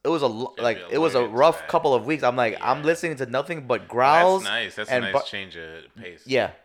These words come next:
Speaker 2: To go
Speaker 1: Nothing
Speaker 2: to
Speaker 1: but
Speaker 2: that.
Speaker 1: growls and barks and, and you know what I mean? Like,
Speaker 2: Urgh.
Speaker 1: classic,
Speaker 2: Urgh.
Speaker 1: classic shit, you
Speaker 2: Yeah.
Speaker 1: know? I'm like, "I don't wanna hear anything else right now."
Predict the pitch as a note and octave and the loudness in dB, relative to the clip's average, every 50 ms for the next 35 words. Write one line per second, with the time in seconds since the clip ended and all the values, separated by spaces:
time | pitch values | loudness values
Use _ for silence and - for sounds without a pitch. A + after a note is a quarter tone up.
0 | _ _ _ _ _ _ _ - F2+ - D3+ E3 F#3+ G3 F#3 E3+ D#3 A#2+ A2+ A#2+ | _ _ _ _ _ _ _ -16 -6 -2 -2 -2 -2 -2 -2 0 -2 0 0 0
1 | C3 C3 D3 D#3+ E3+ E3 E3 D3 C3 A#2+ G#2 C3+ C3+ C#3+ D3+ C#3+ - - - B2 | 4 4 6 6 4 4 2 0 -2 0 2 2 4 4 4 2 0 -6 -4 -2
2 | B2 A#2+ A#2 A#2 - - A#2 A#2 G#2+ A#2 C#3 D3 D#3 E3 D#3+ D#3+ E3+ F3 D#3 C#3 | -2 -2 -4 -6 -6 -6 -6 -6 -6 -8 -4 -2 0 0 0 0 0 0 2 4
3 | C3 B2 A#2+ - - - F2+ F#2 F2+ F2+ - - - - - D#3 D3+ D3 D#3+ D3+ | 4 4 2 0 -4 -12 -12 -10 -10 -12 -12 -12 -12 -6 -2 2 4 6 6 6
4 | - - E3 D#3 - - - - - G4+ - - - - D3 D3 D#3 D#3 D#3 - | 4 6 4 4 4 2 -4 -4 0 0 0 0 0 0 2 4 4 4 4 2
5 | D#3 B2+ - - G3+ G3+ G3 - A2+ A#2+ A#2 A#2 A#2 A#2+ A#2 A2+ A#2+ C3+ D3 D3+ | -2 -2 -4 -4 -4 -4 -4 -4 -6 -4 -2 -2 -2 0 0 0 0 0 0 -2
6 | D3 D3 D3 C#3+ C#3+ D#3 D#3+ D3+ C#3 C3 D#3 F3 A#2+ B2 G#2+ G#2 G#2 G2 F#2+ - | -2 -2 -4 -4 -4 -4 -4 -6 -6 -6 -6 -6 -4 -4 -4 -4 -4 -6 -8 -10